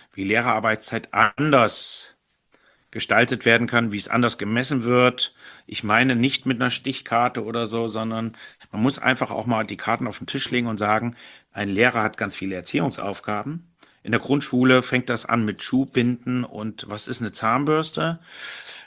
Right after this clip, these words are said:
ähm, bevor man überhaupt erstmal dazu kommt, einen Stift in die Hand zu nehmen und den Namen zu schreiben, um mal das ein bisschen zuzuspitzen. Und ich, ich kann,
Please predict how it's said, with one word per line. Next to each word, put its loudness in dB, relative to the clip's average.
ähm, 4
bevor 2
man 6
überhaupt 4
erstmal 0
dazu -2
kommt, -2
einen -6
Stift -6
in -6
die -6
Hand -6
zu -4
nehmen -2
und -10
den -6
Namen 2
zu -2
schreiben, -6
um 2
mal 4
das -2
ein 0
bisschen -2
zuzuspitzen. -4
Und 2
ich, -6
ich -12
kann, 2